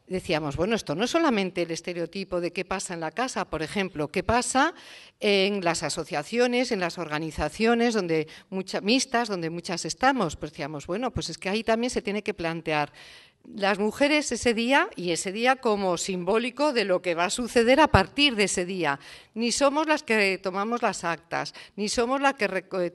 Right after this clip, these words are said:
ponemos el agua, ni somos las que recogemos las sillas. Es decir,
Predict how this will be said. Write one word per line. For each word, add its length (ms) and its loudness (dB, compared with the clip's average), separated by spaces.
ponemos 420 -4
el 100 -4
agua, 400 0
ni 120 -2
somos 320 2
las 140 2
que 120 -2
recogemos 600 -2
las 160 0
sillas. 520 -4
Es 80 -4
decir, 240 -2